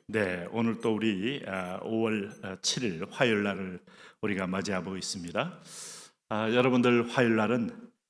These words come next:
인생의 불이 필요하다. 우리 몸을 움직이는 몸에도 뜨거운 불이 필요하듯이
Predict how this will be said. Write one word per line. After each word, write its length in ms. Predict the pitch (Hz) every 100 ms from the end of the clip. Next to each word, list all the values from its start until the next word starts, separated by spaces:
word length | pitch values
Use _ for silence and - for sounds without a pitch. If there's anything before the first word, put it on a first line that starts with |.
| _ 98
인생의 680 | 104 135 160 156 170 175
불이 300 | - 160 160
필요하다. 640 | 156 156 120 127 113 - _ _ _ _ -
우리 140 | 101
몸을 320 | 101 104 107
움직이는 680 | 104 107 107 104 107 117 120
몸에도 480 | 113 117 123 147 - - -
뜨거운 340 | 214 190 185
불이 300 | 160 165 147
필요하듯이 880 | - 143 113 101 95 - 101 87 -